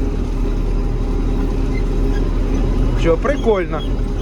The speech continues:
Мені подобається. Беру нагору. Чуть-чуть під розгор-, розгорнем, так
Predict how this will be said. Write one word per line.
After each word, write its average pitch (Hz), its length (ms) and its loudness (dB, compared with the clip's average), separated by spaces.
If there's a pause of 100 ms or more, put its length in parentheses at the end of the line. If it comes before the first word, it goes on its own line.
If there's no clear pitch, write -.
(1080)
Мені 196 260 4
подобається. 208 760 -2 (3000)
Беру 294 200 -4
нагору. 294 520 -6 (2750)
Чуть-чуть 254 360 0
під 247 220 -2
розгор-, - 640 -4
розгорнем, - 640 -6
так - 100 -6